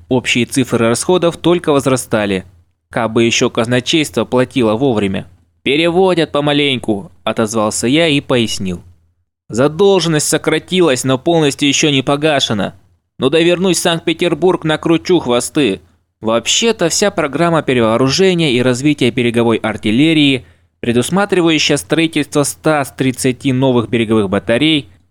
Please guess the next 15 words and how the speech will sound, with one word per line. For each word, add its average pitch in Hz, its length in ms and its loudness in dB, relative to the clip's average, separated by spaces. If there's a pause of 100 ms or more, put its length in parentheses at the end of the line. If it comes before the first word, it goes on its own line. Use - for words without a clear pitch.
все 175 220 0
башенного 110 540 0
типа, 165 540 0
двадцать 170 400 -2
пять 143 280 -2
из 117 140 -2
которых, 151 480 0
как 131 220 -2
я 127 100 2
уже 120 220 2
упоминал, 113 580 0
будут 120 480 0 (120)
четырнадцатидюймовыми, 147 1300 0 (240)
сорок 185 440 0
восьмидюймовыми, 143 1000 0